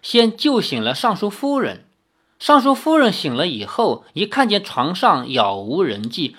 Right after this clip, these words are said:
整个脸都白了，惊恐的说不出话来。林月如问：“云姨，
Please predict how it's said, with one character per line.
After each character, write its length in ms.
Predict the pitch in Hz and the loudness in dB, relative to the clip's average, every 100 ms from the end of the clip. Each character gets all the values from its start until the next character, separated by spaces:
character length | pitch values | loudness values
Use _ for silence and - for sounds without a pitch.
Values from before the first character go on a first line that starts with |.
| - | -4
整 240 | 156 131 | -2 0
个 140 | - 202 | 0 2
脸 280 | 131 101 120 | 2 0 2
都 120 | 247 | 0
白 280 | - 98 101 | 2 -2 -2
了， 220 | 98 - _ | -6 -10 _
惊 240 | - 233 220 | -2 0 0
恐 260 | - 104 | -4 -8
的 140 | 113 110 | -10 -8
说 220 | 214 208 | -4 -4
不 100 | 208 | -4
出 140 | 214 | -10
话 320 | 202 262 233 | -6 -2 0
来。 240 | 117 87 _ _ _ _ _ _ | -2 -8 _ _ _ _ _ _
林 160 | - 190 | -4 2
月 100 | 214 | 2
如 220 | 156 156 | 2 2
问 260 | 180 123 - _ - | 2 0 -8 _ -6
：“云 180 | 180 233 | 2 2
姨， 360 | 165 196 196 | 2 -2 -4